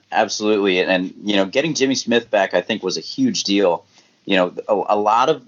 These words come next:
what they did yesterday was, like, six defensive backs, seven defensive backs, and, you know, just send the blitz. You know, the blitz was very effective yesterday, rushing just four guys, not so much.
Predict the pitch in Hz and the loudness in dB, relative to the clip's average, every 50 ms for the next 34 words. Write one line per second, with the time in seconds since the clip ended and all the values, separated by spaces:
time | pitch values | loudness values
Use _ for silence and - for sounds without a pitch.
0 | - - 117 - - - 120 117 92 113 113 117 110 113 107 - - 117 110 107 | -16 -6 -6 -4 -2 -2 -4 -4 0 0 0 0 2 0 -2 -2 -2 0 0 0
1 | 110 104 98 95 85 78 80 82 78 - - - - 127 123 117 - - - 120 | 0 0 -2 -4 -4 -4 -4 -4 -4 -2 -2 0 0 0 0 -2 -4 -4 -2 -4
2 | 117 117 - 117 113 - 113 98 87 113 107 104 101 101 - - - - - 123 | -2 0 -2 -2 -2 -2 -4 -2 0 2 2 2 0 0 -2 -2 -2 0 0 0
3 | 123 113 123 120 104 120 117 110 - 117 107 - - 107 95 113 107 104 104 98 | -2 0 -2 -4 -2 -2 -4 -2 -2 -2 -2 -2 -6 -6 -2 0 0 0 0 0
4 | - - - - - _ _ _ _ _ _ 113 110 104 101 98 95 95 92 107 | -2 -6 -8 -8 -10 _ _ _ _ _ _ -2 0 2 2 0 0 -2 -4 -8
5 | - _ _ _ _ _ _ _ _ - 107 101 95 90 85 95 92 - - - | -10 _ _ _ _ _ _ _ _ -2 0 2 2 2 0 -2 -2 -2 -2 0
6 | - 107 117 127 127 113 120 123 131 131 123 - - - - - - _ _ _ | 0 0 0 0 -2 0 0 0 0 0 0 0 -2 -4 -4 -4 -10 _ _ _
7 | 113 110 101 92 95 - - - 131 156 156 - 151 117 104 123 123 127 123 123 | -2 0 0 0 -2 -4 -2 0 0 0 0 -2 -4 -4 0 0 2 2 2 0
8 | 120 - 127 120 117 - 139 131 120 127 120 120 - 131 117 117 117 117 113 104 | 0 0 -2 -2 0 0 -2 -2 0 0 -2 -2 -4 -2 0 2 2 2 0 0
9 | 101 107 120 - - 127 107 107 - - _ 110 117 120 117 120 113 110 113 107 | -2 -2 -2 -2 -4 -4 -2 -4 -4 -4 _ -2 -2 -2 0 0 0 2 0 0
10 | 107 98 92 95 - - - 101 98 92 92 95 117 - - - - | 0 0 0 0 0 -2 -4 -4 -2 0 0 0 0 0 -4 -8 -10